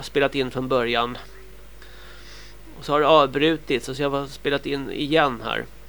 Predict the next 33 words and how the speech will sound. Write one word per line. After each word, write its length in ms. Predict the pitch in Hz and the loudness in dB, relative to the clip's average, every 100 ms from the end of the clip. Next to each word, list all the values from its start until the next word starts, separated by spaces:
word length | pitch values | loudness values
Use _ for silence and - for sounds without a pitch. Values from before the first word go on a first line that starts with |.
| - - - - - - - - - 151 | -16 -14 -14 -16 -16 -16 -16 -16 -12 -6
Eh, 380 | 123 131 131 127 | -4 -2 -2 -4
Stockholms 420 | 135 - 147 - | -6 -2 -2 2
närradio 420 | 151 139 147 151 | 4 4 4 2
åttioåtta 380 | 147 160 143 143 | 0 0 -2 0
megahertz 440 | 151 143 147 - | 2 4 2 2
har 120 | 147 | 0
fel 260 | 139 143 131 | 0 0 0
på 100 | 131 | -2
sin 220 | 139 135 | -2 0
webbsändning 760 | 143 135 120 - 160 143 143 127 | 4 4 2 -6 0 0 0 -4
kan 140 | 123 | -2
jag 160 | 120 - | -2 -2
säga 360 | - - - | -4 -2 -2
också, 280 | 123 - - | -4 -6 -4
ja. 160 | - 113 - - - - - - - - - - - - - - - - - - - | -4 -4 -10 -18 -18 -18 -18 -16 -16 -14 -14 -12 -14 -14 -12 -12 -12 -12 -14 -14 -6
Jag 220 | 156 165 | 4 6
måste 200 | 175 - | 6 4
garantera 560 | 175 175 170 175 202 185 | 6 6 6 4 6 6
att 120 | - | 6
jag 60 | 160 | 2
har 140 | 151 | 2
inspelningar 760 | 147 160 135 - 165 170 165 151 | 2 0 -2 -2 2 4 4 2
från 160 | 147 | 2
de 80 | 139 | 0
här 120 | 131 | 0
lördagsprogrammen 720 | 131 131 123 - 131 127 123 123 | 2 0 0 -4 0 0 0 -4
också. 300 | 123 - 135 | -4 -6 -4
Det 100 | 135 | -2
måste 240 | 139 - | -2 0
man 100 | 139 | 2
verkligen 320 | 135 - 139 | 2 2 -2
ha, 420 | 127 123 131 135 | 0 2 2 0
eh, 280 | 131 107 117 | -2 -4 -6